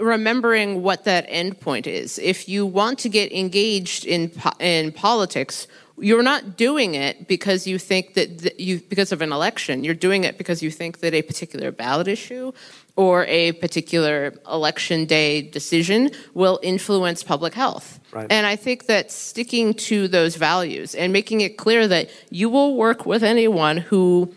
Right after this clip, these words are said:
Speaker 1: says, who says and puts money behind this particular public health standard, who says this particular issue matters enough, and you'll say, like, "That's great." And I think that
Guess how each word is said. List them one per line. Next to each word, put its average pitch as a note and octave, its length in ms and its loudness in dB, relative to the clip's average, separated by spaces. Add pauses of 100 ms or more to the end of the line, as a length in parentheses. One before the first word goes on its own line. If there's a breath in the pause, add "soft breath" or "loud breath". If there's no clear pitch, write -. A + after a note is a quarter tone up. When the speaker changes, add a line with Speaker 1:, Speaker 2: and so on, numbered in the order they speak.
Speaker 1:
says, F3+ 520 2
who F3 300 4 (120)
says G#3+ 560 0
and F3+ 240 -2
puts - 240 -6
money F3+ 320 0
behind F3+ 600 -2 (280 loud breath)
this F#3 260 0
particular F3 720 -2
public E3 400 -2
health D3 220 -2
standard, C3+ 500 -4
who - 140 -2
says F3 480 2 (420 loud breath)
this G3 320 2
particular A3 560 0
issue F3+ 460 0
matters E3+ 600 0
enough, D3+ 520 -2 (240 soft breath)
and F#3 120 4
you'll F3+ 140 4
say, F#3+ 200 2
like, F#3+ 280 -2
"That's D#3 320 0
great." - 500 -4 (380 soft breath)
And G3+ 160 4
I F#3+ 80 0
think A3 340 -2
that G#3 380 0